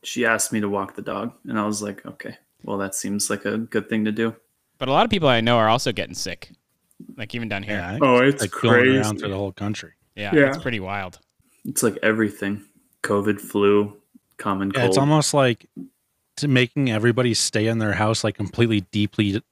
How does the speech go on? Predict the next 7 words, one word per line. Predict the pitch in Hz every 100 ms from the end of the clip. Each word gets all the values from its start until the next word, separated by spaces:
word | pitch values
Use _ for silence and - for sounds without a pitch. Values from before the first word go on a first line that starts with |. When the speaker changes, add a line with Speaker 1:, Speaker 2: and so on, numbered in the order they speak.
| _
Speaker 3:
their | 104 95
immune | 95 95 101
system | 104 95 90 92 87
or |
something. | - 87 - 90 85 _ _ _ _
<laughs> | 175 - - 135 - 160 _ _ _ _ _ _ 117
Speaker 1:
Hmm. | 104